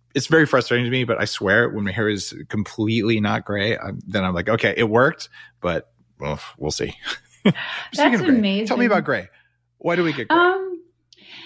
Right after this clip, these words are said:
Speaker 2: so, I, I mean, there's so many different reasons. There's the aging process, right? You have mitochondrial, um,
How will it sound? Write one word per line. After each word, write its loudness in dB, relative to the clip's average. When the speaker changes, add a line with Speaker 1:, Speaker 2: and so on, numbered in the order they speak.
Speaker 2:
so, 2
I, -6
I 0
mean, 2
there's 0
so 2
many 4
different -2
reasons. -4
There's 0
the 0
aging 2
process, 0
right? 2
You -2
have -2
mitochondrial, 0
um, 0